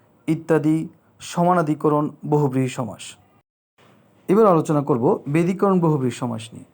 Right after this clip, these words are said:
যে বহুব্রীহি সমাসের পূর্বপদ ও পরপদ উভয় পদেই বিশেষ্য, তাকে বেদীকরণ বহুব্রীহি সমাস বলে। যেমন, আশিতে বিষ যার, আশি বিষ,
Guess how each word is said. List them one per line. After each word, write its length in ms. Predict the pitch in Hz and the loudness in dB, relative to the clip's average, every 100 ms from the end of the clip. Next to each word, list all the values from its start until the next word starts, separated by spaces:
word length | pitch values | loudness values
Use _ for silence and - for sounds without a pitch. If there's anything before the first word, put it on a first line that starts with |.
| _ _ _ - 139 | _ _ _ -12 -4
যে 200 | 147 190 | 2 2
বহুব্রীহি 380 | 185 220 214 226 | 4 4 4 2
সমাসের 560 | 233 214 214 220 208 | 2 2 2 2 2
পূর্বপদ 840 | 214 - 214 196 202 185 202 202 - _ _ _ _ - | -2 -2 -2 2 0 2 0 0 -4 _ _ _ _ 0
ও 100 | 185 | 2
পরপদ 540 | 175 139 113 135 185 - - _ - | 4 2 2 0 -2 -6 -20 _ 0
উভয় 300 | 185 226 247 | 2 4 4
পদেই 280 | 233 226 226 | 2 2 2
বিশেষ্য, 540 | 185 160 135 - 110 - _ _ _ - | 0 -2 -6 -8 -16 -20 _ _ _ -2
তাকে 240 | 156 190 | 0 2
বেদীকরণ 500 | 160 156 185 190 180 | 0 0 0 2 2
বহুব্রীহি 360 | 165 160 131 123 | 2 0 0 -4
সমাস 320 | 131 120 110 | -4 -4 -6
বলে। 180 | 104 - _ _ _ - | -10 -12 _ _ _ -6
যেমন, 340 | 143 139 190 - - | 0 0 0 -4 0
আশিতে 460 | 156 160 185 196 | 0 0 -2 0
বিষ 360 | 180 170 165 - 135 | 0 0 -4 -10 -4
যার, 380 | 135 143 - - - | 0 0 -2 -10 -4
আশি 280 | 139 143 117 | -2 -2 -4
বিষ, 280 | 135 185 | -4 -6